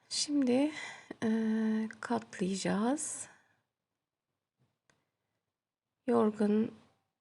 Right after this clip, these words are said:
ucu olacak burası. Bu şekilde kenarlardan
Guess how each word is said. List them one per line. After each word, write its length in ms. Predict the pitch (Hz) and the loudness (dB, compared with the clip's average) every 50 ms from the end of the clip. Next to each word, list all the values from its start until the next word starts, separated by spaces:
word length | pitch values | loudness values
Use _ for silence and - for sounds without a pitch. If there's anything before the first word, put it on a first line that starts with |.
| - | 0
ucu 300 | - 208 196 - - - | 0 0 0 0 0 0
olacak 420 | - - - - 180 190 190 190 - - - - | 0 0 0 -2 -2 -4 -4 -6 -6 -8 -6 -2
burası. 840 | 196 208 214 226 - - - - 247 233 233 233 233 233 247 254 - - - _ _ - | 0 2 2 0 0 -4 -4 -2 0 0 0 0 0 0 -2 -4 -6 -12 -20 _ _ -4
Bu 100 | 269 240 | -4 -4
şekilde 1040 | 240 - 208 190 - - - 190 180 170 180 175 180 175 190 208 220 262 311 339 - - _ _ _ _ _ _ _ _ _ _ _ _ _ _ _ _ _ _ _ _ _ _ _ _ _ _ _ _ _ _ _ _ _ _ _ _ _ _ _ _ _ _ _ _ _ _ _ _ _ _ _ _ _ _ _ _ - - | -2 -2 -4 -4 -4 -6 -6 -4 -4 -4 -4 -6 -4 -4 -2 -2 -2 -2 -4 -6 -8 -18 _ _ _ _ _ _ _ _ _ _ _ _ _ _ _ _ _ _ _ _ _ _ _ _ _ _ _ _ _ _ _ _ _ _ _ _ _ _ _ _ _ _ _ _ _ _ _ _ _ _ _ _ _ _ _ _ -10 -2
kenarlardan 960 | - 294 269 254 247 240 226 220 214 208 202 196 190 190 185 185 196 190 214 | 0 2 4 6 8 8 8 8 8 6 6 4 2 2 2 2 0 -2 -2